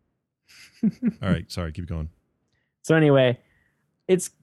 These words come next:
Speaker 1: the, it has, the app is a nice interface. You can do searches, you know, create playlists, all that kind of stuff. It's, it's, it's not a bad thing, but it's just,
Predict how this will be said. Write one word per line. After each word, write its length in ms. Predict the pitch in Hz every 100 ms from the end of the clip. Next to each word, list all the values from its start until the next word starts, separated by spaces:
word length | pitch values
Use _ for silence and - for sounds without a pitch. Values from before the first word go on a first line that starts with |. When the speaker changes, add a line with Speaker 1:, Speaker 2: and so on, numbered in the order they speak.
| _ _
Speaker 1:
the, 180 | 147 147
it 60 | 135
has, 160 | 151 151
the 140 | -
app 260 | 160 185 170
is 100 | 156
a 60 |
nice 280 | 147 151 160
interface. 760 | 160 151 - 131 131 135 - -
You 60 | 127
can 100 | 120
do 100 | 123
searches, 640 | - 120 120 127 120 117 -
you 140 | 113
know, 240 | 107 104 104
create 280 | - 120 107
playlists, 600 | - 107 107 107 104 - -
all 140 | 104
that 100 | 104
kind 120 | 113
of 60 | 110
stuff. 260 | 110 113 117 -
It's, 300 | 131 - -
it's, 340 | 147 - - -
it's 200 | 175 -
not 140 | 269
a 80 | 269
bad 320 | 214 240 233
thing, 340 | 254 262 151 120
but 200 | 120 123
it's 180 | 127
just, 200 | 143 135